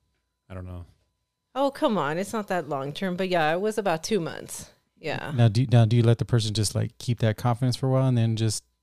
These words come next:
Speaker 3: you know, cut their knees from right under 'em?
Speaker 2: No, you gotta start early 'cause you kinda notice it in the beginning.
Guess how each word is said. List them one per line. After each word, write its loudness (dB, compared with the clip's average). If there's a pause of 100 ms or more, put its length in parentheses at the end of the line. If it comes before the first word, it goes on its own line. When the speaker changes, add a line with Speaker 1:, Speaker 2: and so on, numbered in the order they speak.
(240)
Speaker 3:
you -2
know, 2
cut -2
their 0
knees 0
from -2 (400)
right 0
under 2
'em? -2 (680)
Speaker 2:
No, -4
you -8
gotta -6
start -10
early -6
'cause -20
you -10
kinda -4
notice -4
it -6
in -6
the -8
beginning. -8